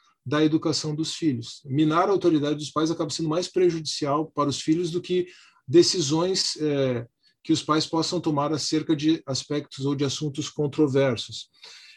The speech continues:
E aí, então, assim é que a professora Melissa Moschella apresenta os direitos educacionais dos pais como, é, subconjuntos de direitos de consciência, os subconjuntos dos direitos de consciência. Os direitos de consciência têm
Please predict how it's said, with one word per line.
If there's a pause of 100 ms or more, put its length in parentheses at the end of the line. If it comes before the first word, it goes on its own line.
(120)
E
aí,
então,
assim
é
que
a
professora
Melissa
Moschella
apresenta
os
direitos
educacionais
dos
pais
como, (600)
é,
subconjuntos
de
direitos
de
consciência, (680)
os
subconjuntos
dos
direitos
de
consciência.
Os
direitos
de
consciência
têm